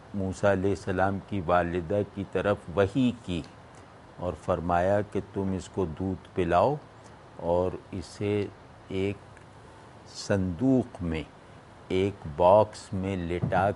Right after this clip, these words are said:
कर दरिया में डाल दो, आगे की निगहबानी हम करेंगे। उन्होंने ऐसा ही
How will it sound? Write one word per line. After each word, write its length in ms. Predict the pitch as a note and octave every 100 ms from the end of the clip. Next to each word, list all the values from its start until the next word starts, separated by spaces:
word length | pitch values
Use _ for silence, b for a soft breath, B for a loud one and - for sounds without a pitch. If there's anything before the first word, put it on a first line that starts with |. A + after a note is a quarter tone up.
| -
कर 200 | G2+ G2 D#2+
दरिया 380 | F#2+ F#2 F#2 F#2+
में 220 | F2 D#2+ C#2
डाल 220 | E2 F#2 F#2
दो, 120 | D3 - - - - - - -
आगे 400 | E2+ F2 E2 G2 F#2
की 200 | - F#2
निगहबानी 840 | F2 E2+ E2+ E2+ D2+ D#2+ E2+ F#2+ -
हम 280 | F#2+ F2 D#2+
करेंगे। 1300 | - D2 C#2 C2+ - - - - - - - - - A2
उन्होंने 420 | A2 B2 B2 A#2
ऐसा 320 | G2+ F#2+ - G2+
ही 220 | G#2+